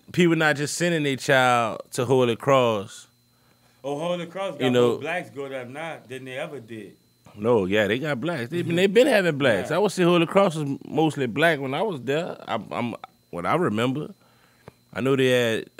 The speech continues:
Speaker 1: a good diverse, you know, but
Speaker 2: I'm just saying, look at all the schools: Shaw, Holy Cross,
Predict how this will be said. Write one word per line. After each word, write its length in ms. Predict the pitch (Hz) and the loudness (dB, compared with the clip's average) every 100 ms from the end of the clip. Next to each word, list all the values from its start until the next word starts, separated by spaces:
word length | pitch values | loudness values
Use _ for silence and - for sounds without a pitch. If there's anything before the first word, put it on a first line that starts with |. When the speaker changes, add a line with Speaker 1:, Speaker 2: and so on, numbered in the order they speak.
| - | -6
Speaker 1:
a 140 | 98 | -6
good 360 | 95 120 113 80 | -2 0 0 0
diverse, 680 | 104 101 92 143 139 110 - | 0 0 0 -2 -2 -10 -14
you 100 | 120 | -8
know, 340 | 107 107 120 - 95 | -6 -4 -6 -12 -16
but 400 | 87 101 87 - _ _ _ _ _ _ _ _ | -4 -2 -2 -6 _ _ _ _ _ _ _ _
Speaker 2:
I'm 140 | 170 | -10
just 160 | 185 160 | -10 -10
saying, 260 | 175 147 127 | -12 -12 -12
look 140 | 175 | -14
at 160 | 147 139 | -12 -12
all 160 | 135 127 | -12 -12
the 80 | 120 | -18
schools: 360 | - 135 110 | -18 -18 -18
Shaw, 360 | - 123 120 117 | -18 -14 -12 -12
Holy 340 | 120 120 120 | -14 -16 -16
Cross, 380 | 117 127 117 113 | -20 -16 -16 -16